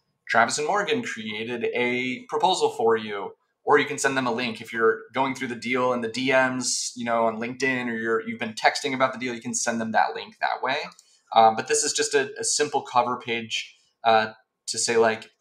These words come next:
"Who did you create it for?" Uh, or "Who was it created by and who is it prepared for?" And the, the only thing I'll mention here before you get back into it, Morgan, is just, like, what are these highlighted variables?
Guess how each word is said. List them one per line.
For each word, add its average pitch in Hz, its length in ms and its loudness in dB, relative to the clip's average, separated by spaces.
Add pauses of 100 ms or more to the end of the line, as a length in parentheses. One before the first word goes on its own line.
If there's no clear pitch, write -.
"Who 175 100 -4
did 131 160 -4
you 139 60 -6
create 117 420 -2
it 113 140 -6
for?" 123 540 0 (540)
Uh, 110 240 8
or 127 120 2
"Who 151 160 -4
was 147 100 2
it 147 100 -6
created 131 280 0
by 160 160 8
and 147 100 0
who 143 100 -4
is 123 120 -4
it 117 100 -10
prepared 107 400 -4
for?" 90 400 -8 (380)
And 113 280 2
the, 127 200 -6
the 135 80 6
only 151 180 4
thing 156 140 0
I'll 135 80 6
mention 131 300 -2
here 143 180 -6
before 120 640 -2
you 117 80 -10
get 131 140 -4
back 123 180 0
into 113 220 -6
it, 135 60 -6
Morgan, 139 320 -4
is 123 140 -8
just, 120 160 -8
like, 110 160 -6
what 127 140 0
are 147 80 4
these 131 260 -4
highlighted 120 460 2
variables? 120 560 -2